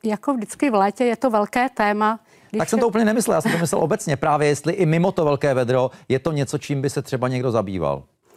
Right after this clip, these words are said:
Speaker 1: Eh, musím říct, že já jsem docela zklamaná, protože Česká republika má mnoho, eh, koncepcí, strategií a plánů, které by uměly reagovat nebo které mají v sobě principy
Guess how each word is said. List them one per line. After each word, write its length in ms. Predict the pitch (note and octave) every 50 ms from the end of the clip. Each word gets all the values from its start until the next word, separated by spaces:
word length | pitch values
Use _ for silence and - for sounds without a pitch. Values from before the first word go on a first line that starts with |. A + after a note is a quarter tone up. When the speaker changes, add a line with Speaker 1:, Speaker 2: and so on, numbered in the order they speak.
| - - - - _ _ - - - A3
Speaker 1:
Eh, 120 | G#3 G#3
musím 280 | G#3+ G#3+ - - C4 B3
říct, 180 | - C4 A3+
že 80 | - C4+
já 180 | B3+ A#3 A#3
jsem 460 | A#3 - - D4 C#4+ C#4+ C#4+ C#4+ C4+ A#3+
docela 340 | A3+ A3+ - - C4+ C#4+
zklamaná, 540 | C#4 - - - A#3+ A#3 B3 B3+ C4 C4 C4+
protože 360 | C4 - C4 A#3 C4+ C4+ C4+
Česká 420 | C4 - - A3+ - - D4 C#4+ C#4
republika 580 | A3+ G3+ - C4 A#3 A3+ A#3+ - - C4+ C4
má 180 | C4 C4 C4+ C4+
mnoho, 460 | C4 A#3+ A3+ A3+ A3 A3+ C#4 C#4 C4+ - _ - - _ _ -
eh, 60 | F#3 F#3 F#3 -
koncepcí, 600 | - A3 A#3+ A#3 - C#4+ C#4 - - - D4+ C#4+
strategií 640 | - - B3 A3 G#3+ - B3+ A3+ A3 A#3+ A#3+ C4+
a 100 | - C4+
plánů, 440 | C4 - G#3+ G3 F#3+ G3 G3+ A#3 C4
které 400 | - - - A#3+ A#3+ B3+ C4 C4+
by 180 | A3+ A3+ C4+ -
uměly 440 | - G#3+ A3 A3+ A#3+ B3 C4+ C4+ B3
reagovat 440 | A3 G#3 G#3 G3 A#3 A3+ A#3 -
nebo 180 | B3 A3+ A3+ B3
které 300 | - - B3 A#3 B3 B3+
mají 180 | C4 C4+ D4 C#4
v 40 |
sobě 260 | - - B3 G#3+ B3+ C4+
principy 680 | - - G#3+ G#3 G3+ - - A#3+ - - C4 C4 C4+